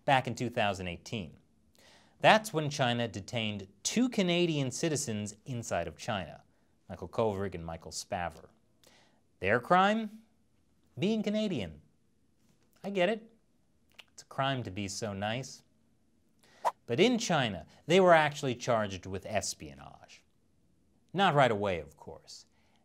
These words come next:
They had been detained for a year and a half before they were formally charged. China's bureaucracy can be slow. Sometimes it takes years for them to figure out why they arrested someone, at least on the surface.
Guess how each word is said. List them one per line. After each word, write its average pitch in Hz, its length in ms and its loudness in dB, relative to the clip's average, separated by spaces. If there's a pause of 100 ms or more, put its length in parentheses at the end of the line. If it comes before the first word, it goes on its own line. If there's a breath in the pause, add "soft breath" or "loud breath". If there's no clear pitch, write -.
(100)
They 143 220 2
had 147 240 2
been 117 180 -2
detained 110 480 -6
for 113 240 -6
a 104 80 -6
year 107 500 -2
and 160 220 2
a 117 80 4
half 180 680 2 (420 soft breath)
before 277 360 4
they 143 100 4
were 110 140 0
formally 90 500 0
charged. - 640 -12 (920)
China's 98 340 -4
bureaucracy 98 640 -4
can 185 320 -6
be 107 120 -4
slow. - 580 -14 (420 soft breath)
Sometimes 214 520 0
it 196 160 -6
takes 196 320 -6
years 240 400 2
for 170 100 -2
them 156 160 0
to 131 60 -2
figure 123 340 -2
out 117 240 2
why 156 240 0
they 175 160 -2
arrested 180 480 -2
someone, 76 480 -8 (1040 soft breath)
at - 40 -8
least 110 200 -4
on 82 100 -4
the 73 80 -18
surface. - 600 -12